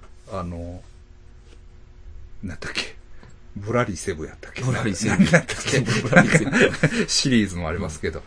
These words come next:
Speaker 2: うん。なんかバッチリ撮ってますけどね、なんか。
Speaker 1: あ、綺麗に。それ用に。
Speaker 2: あんなんどう、ちょっと撮らしてくださいって言うんですかね。
Speaker 1: ちゃいますかね。
Speaker 2: ちょっとチャーハン買うから。
Speaker 1: うんうん。
Speaker 2: で、ずっとインドに。
Speaker 1: うん。いてはる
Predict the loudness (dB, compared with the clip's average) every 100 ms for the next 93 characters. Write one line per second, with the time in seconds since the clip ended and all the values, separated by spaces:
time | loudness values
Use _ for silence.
0 | -8 -4 -2 0 -2 -2 2 4 4 2
1 | -2 -2 -2 -2 -4 -8 -10 -10 -12 -14
2 | -8 -8 -2 2 4 4 2 -4 -10 -18
3 | -18 -14 -4 2 2 2 -4 -6 -12 -10
4 | -4 -2 0 0 0 0 -8 -18 -20 -10
5 | -2 0 -2 -2 0 0 -4 -12 -4 4
6 | 4 4 -2 -4 0 0 0 -4 -6 -6
7 | -6 -4 -8 -10 -16 -16 -12 -8 -8 -10
8 | -4 2 2 0 -8 -10 -12 -12 -12 -18
9 | -20 -18 -12 -10 -8 2 4 4 0 -10
10 | -14 -16 -8 -4 -4 -6 -8 -6 -8 -8
11 | -12 -14 -18 -18 -20 -20 -20 -20 -20 -18
12 | -20 -20 -20 -12 -10 -8 -10 -18 -20 -14
13 | -6 -2 -2 -2 0 0 0 -2 -6 -12
14 | -12 -12 -12 -16 -20 -18 -18 -18 -18 -18
15 | -18 -12 -8 -6 -6